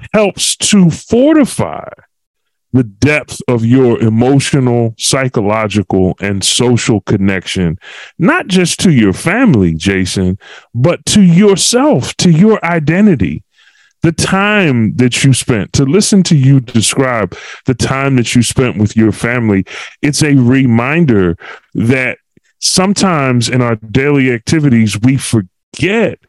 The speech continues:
that we didn't just show up here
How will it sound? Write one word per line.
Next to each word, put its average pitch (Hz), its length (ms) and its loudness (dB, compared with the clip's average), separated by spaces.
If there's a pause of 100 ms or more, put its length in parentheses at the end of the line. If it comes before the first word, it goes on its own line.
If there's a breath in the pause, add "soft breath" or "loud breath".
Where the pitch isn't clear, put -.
(600 soft breath)
that 151 340 -2 (140)
we 127 260 4
didn't 311 380 2
just - 440 -2
show 226 440 0
up 254 260 0
here 90 560 -2